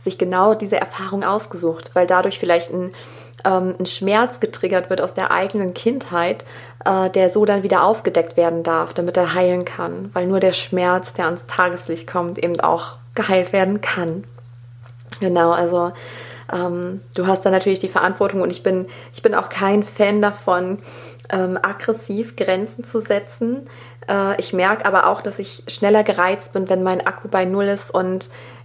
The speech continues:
ich dann von meinen Liebsten, äh, überrannt werde und dann merke ich einfach, ich kann nicht mehr. Und, ähm,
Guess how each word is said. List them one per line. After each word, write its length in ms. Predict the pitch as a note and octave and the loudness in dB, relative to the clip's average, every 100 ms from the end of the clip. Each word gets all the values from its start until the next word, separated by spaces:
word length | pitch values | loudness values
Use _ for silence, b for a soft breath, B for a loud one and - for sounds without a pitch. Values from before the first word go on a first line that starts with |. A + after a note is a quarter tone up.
| B | B
ich 180 | F#3+ - | -2 2
dann 200 | G3 F#3+ | 2 2
von 200 | F#3+ F#3+ | 0 2
meinen 240 | F3+ F#3 | 2 2
Liebsten, 640 | G#3+ A3+ - - G3 G3 | 0 -2 -10 -4 -2 0
äh, 340 | G3+ F#3+ F#3+ - | 0 0 0 0
überrannt 520 | G3 F#3+ F#3+ A#3 B3 | 0 2 2 2 2
werde 460 | F3 F3+ F#3+ G3 F#3+ | 4 4 4 2 2
und 120 | F#3+ | 0
dann 140 | F#3 | 0
merke 240 | F#3 F#3 - | 0 -2 -2
ich 100 | - | -6
einfach, 220 | F3 F#3 | -4 -6
ich 240 | - - | -8 -12
kann 300 | - - A3 | -6 -2 0
nicht 240 | G3+ - F#3+ | -2 -4 -4
mehr. 380 | F3+ G3 A3+ - | -2 -2 -4 -2
Und, 340 | G3+ G3 F#3+ B B B B B - | -2 -2 -4 B B B B B 0
ähm, 560 | G3 F#3+ F#3+ F#3 F#3+ | 2 4 2 2 -2